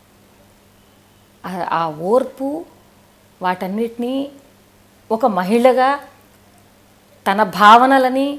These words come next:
తన బిడ్డ యొక్క ఆలోచనలు ఎలా అయితే తీసుకురావాలో, అది ముందే బీజాన్ని నాటి, ఆ బీజం అనే మొక్కని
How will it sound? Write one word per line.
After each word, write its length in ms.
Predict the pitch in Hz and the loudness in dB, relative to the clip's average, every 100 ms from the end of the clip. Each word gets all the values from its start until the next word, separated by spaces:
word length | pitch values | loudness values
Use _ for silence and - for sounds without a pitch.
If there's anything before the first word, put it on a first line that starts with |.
| - _ _ - 190 | -14 _ _ -8 -4
తన 120 | 185 | -4
బిడ్డ 360 | 175 180 160 233 | -4 -8 0 4
యొక్క 360 | 254 240 240 | 4 4 0
ఆలోచనలు 800 | 226 220 220 214 214 208 220 254 - - _ _ _ | 0 2 0 -4 -8 -6 -4 -6 -10 -20 _ _ _
ఎలా 240 | 180 196 226 | 0 6 8
అయితే 360 | 240 240 233 | 8 6 2
తీసుకురావాలో, 960 | 233 226 220 - 220 214 208 202 220 269 - - _ - - | -2 -2 -8 -4 -2 0 0 -2 -4 -6 -10 -20 _ -14 -6
అది 260 | 180 226 | -4 -4
ముందే 520 | 233 190 214 240 277 285 | -4 -4 -2 6 6 6
బీజాన్ని 640 | 196 202 214 247 254 262 | 4 -2 2 4 4 2
నాటి, 600 | 214 180 196 233 330 349 - _ _ _ - | 0 0 0 0 -4 -8 -14 _ _ _ -4
ఆ 180 | 180 175 | -2 -2
బీజం 420 | 175 196 226 220 | -4 -4 -2 -4
అనే 260 | 220 214 | -4 -6
మొక్కని 720 | 190 170 170 - 196 185 180 | -4 -6 -6 -8 -8 -8 -12